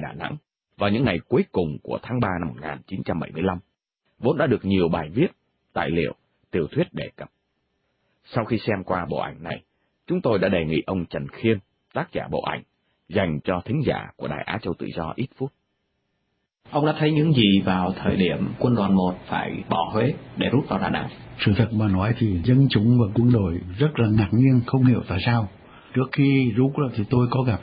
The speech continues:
Speaker 3: Trung tướng Ngô Quang Trượng một lần với ông phó lãnh sự Mỹ ở Đà Nẵng. Trung tướng có nói rằng chúng tôi không để mất Đà Nẵng, vì chúng tôi có lệnh giữ từ đèo Hải Vân về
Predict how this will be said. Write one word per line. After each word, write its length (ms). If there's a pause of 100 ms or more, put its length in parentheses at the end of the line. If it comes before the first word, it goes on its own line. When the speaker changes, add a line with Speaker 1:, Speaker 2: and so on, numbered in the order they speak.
Speaker 3:
Trung 160
tướng 220
Ngô 140
Quang 220
Trượng 160
một 180
lần 220 (220)
với 260
ông 460 (140)
phó 180
lãnh 200 (100)
sự 300 (180)
Mỹ 120 (200)
ở 100
Đà 140
Nẵng. 220 (460)
Trung 180
tướng 240
có 120
nói 240
rằng 320 (300)
chúng 180
tôi 240
không 200
để 80 (100)
mất 220
Đà 100
Nẵng, 220 (360)
vì 560
chúng 200
tôi 160
có 140
lệnh 300
giữ 400
từ 180 (180)
đèo 220
Hải 160
Vân 280
về 140